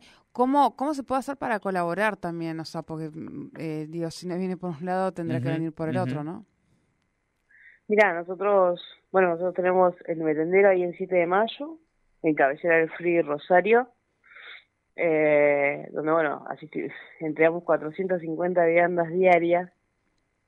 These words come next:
Speaker 3: Eh, y bueno, aparte tenemos talleres de, de guitarra, tenemos clases de apoyo a la mañana y a la tarde y demás, o sea, eh, nosotros laburamos ahí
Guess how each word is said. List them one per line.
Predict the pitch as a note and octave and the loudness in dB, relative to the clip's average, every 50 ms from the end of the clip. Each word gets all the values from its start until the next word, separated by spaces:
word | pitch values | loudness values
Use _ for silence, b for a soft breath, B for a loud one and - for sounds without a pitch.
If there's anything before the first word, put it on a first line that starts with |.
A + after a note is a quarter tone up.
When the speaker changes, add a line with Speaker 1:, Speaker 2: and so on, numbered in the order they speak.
| _ _ _ _ _ _ _ _ _ _ _ _ _ _ _ | _ _ _ _ _ _ _ _ _ _ _ _ _ _ _
Speaker 3:
Eh, | - - D#3+ D#3 D#3 D3+ D3+ D3 D3 D3 C#3+ C#3+ C#3+ C#3+ C#3+ C#3+ C#3 C#3+ - - _ _ _ _ F3+ _ _ | -2 0 2 4 4 4 4 2 0 -2 -4 -6 -6 -8 -12 -12 -14 -16 -18 -20 _ _ _ _ _ _ _
y | _ - D#3+ | _ 4 6
bueno, | E3 D#3+ D3 C3+ - _ _ _ _ _ _ - | 6 6 4 2 -2 _ _ _ _ _ _ -4
aparte | - C#3 - - E3 E3 E3 - D#3 | -4 -4 2 2 2 2 2 -4 -10
tenemos | C#3+ C#3+ D3 D3+ D3+ | -8 -8 -8 -10 -10
talleres | - D#3 D3+ - - E3+ E3+ D#3+ D#3+ D#3 | -10 -10 -10 -2 2 2 4 4 4 2
de, | D3 C#3 C#3 C#3+ C#3+ - _ | 0 -4 -4 -4 -8 -10 _
de | - D3 | -4 -4
guitarra, | C#3 C#3 C3+ C#3 - E3 E3+ F3 F3 E3+ E3 D#3 D3 | -4 -4 -2 2 2 4 6 6 6 6 6 4 0
tenemos | C#3 D3+ D3+ D#3 C#3+ - | -4 -4 -8 -8 -8 -6
clases | _ E3 D#3+ D#3 D#3+ D3+ | _ 0 0 0 0 -4
de | D3 C#3+ | 2 2
apoyo | C3+ C3+ C3+ - E3+ F3 F3+ F#3 F#3 F3+ F3 E3+ D#3+ - - | 2 2 4 6 8 8 8 8 8 6 6 4 2 -2 -4
a | D#3+ C#3 | -2 -2
la | C#3+ | 0
mañana | C#3 C#3+ D3 D#3 D#3+ D#3+ | -2 0 -2 0 0 0
y | D#3 D3+ | 0 2
a | C#3 | 2
la | C#3+ C#3+ | 0 0
tarde | C#3+ - F3 E3+ E3+ E3 D#3 D#3 | 2 4 4 4 4 4 0 -2
y | D3+ | -4
demás, | D3+ D3+ D#3+ F3 F#3+ G3+ G#3+ G#3+ G#3 | -4 -4 -2 0 2 2 2 2 0
o | F#3+ E3+ D3+ | -4 -6 -4
sea, | D#3+ D3 - - _ _ _ _ _ _ _ _ _ _ _ _ _ _ | -4 -4 -4 -6 _ _ _ _ _ _ _ _ _ _ _ _ _ _
eh, | - - D#3+ D#3 D3+ D3 D3 D3 D3 - - - | 0 2 4 4 6 6 4 4 2 0 -4 -4
nosotros | - D#3 D#3 D#3+ E3+ E3+ E3 E3 D#3+ _ _ _ _ _ | -6 -6 -4 0 2 2 2 0 -4 _ _ _ _ _
laburamos | - D3+ D3+ C#3+ D3 D3+ D#3 D#3+ D#3 D#3+ D#3 D#3 | -6 -4 -2 0 0 2 0 0 0 -2 -2 0
ahí | D3 D3 D3+ D3+ D3 | 0 0 0 -2 -4